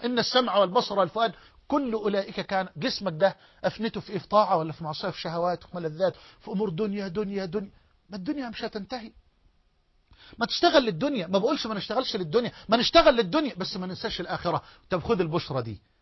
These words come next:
عشان برضه ما تخافش. ومتصور انت، انت لو قفلت البقالة ورحت تصلي يقول لك: "لا يا عم، اللي يعوز البيت يحرم على الجامع". رواه مفجوع ابن مفجوع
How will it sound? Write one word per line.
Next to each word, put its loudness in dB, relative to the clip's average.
عشان 0
برضه 2
ما 0
تخافش. -4
ومتصور 4
انت، -2
انت -2
لو 2
قفلت -2
البقالة 4
ورحت 0
تصلي 2
يقول 4
لك: 0
"لا 6
يا 4
عم، 0
اللي 0
يعوز 0
البيت -2
يحرم -2
على 0
الجامع". 0
رواه 8
مفجوع 2
ابن -2
مفجوع -2